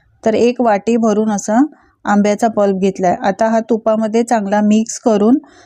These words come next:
तीन ते चार मिनटं एकसारखं मिक्स करत राहायचं आहे आणि हा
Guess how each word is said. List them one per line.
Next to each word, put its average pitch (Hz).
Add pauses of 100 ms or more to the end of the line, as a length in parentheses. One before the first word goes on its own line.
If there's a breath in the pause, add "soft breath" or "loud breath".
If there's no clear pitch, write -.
(220 loud breath)
तीन 247
ते 262
चार 240
मिनटं 233
एकसारखं 220
मिक्स 214
करत 208
राहायचं 196
आहे 196 (400 loud breath)
आणि 226
हा 233